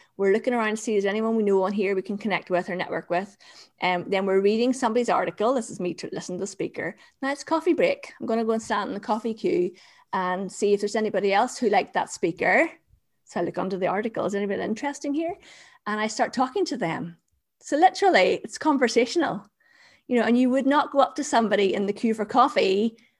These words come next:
at your event and say, "Hi, I'm Louise.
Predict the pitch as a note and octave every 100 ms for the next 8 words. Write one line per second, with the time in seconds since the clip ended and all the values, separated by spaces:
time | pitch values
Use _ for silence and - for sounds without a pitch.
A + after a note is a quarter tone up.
0 | _ - G#3 - B3 A3 A3 G#3 A3 A3
1 | G3+ - - - _ _ - G3+ G3+ -
2 | G3+ G3+ F#3+ G3 _ _ _ _ _ _
3 | _ _ _ _ _ _ - D#4 F4+ C#4+
4 | G#3+ G3+ F3+ - - B3 C#4+ D4 C4+ A#3+
5 | B3 C#4+ B3 B3 A#3